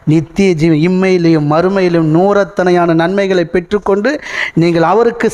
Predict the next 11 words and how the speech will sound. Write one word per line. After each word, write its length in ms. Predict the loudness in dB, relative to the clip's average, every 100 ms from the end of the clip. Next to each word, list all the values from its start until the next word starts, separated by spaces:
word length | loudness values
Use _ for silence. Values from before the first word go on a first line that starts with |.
| -2
சாட்சியாய், 500 | -4 -4 -2 0 0
அவரை 360 | 0 0 0
போல 440 | -2 -2 0 2 0
அவருக்காக 840 | 0 0 0 -2 -4 -2 0 0
வாழ்கிறவர்களாய் 920 | 0 0 0 0 0 0 2 0 -2 -8 -10 -2
நீங்கள் 300 | 0 2 2
வாழ 400 | 2 2 2 0
வேண்டும், 360 | -2 -2 -2
மாற 500 | 0 0 2 2 2
வேண்டும் 300 | 0 -2 -2
என்பதற்காக 1000 | -2 0 0 0 -2 -2 -2 0 0 -2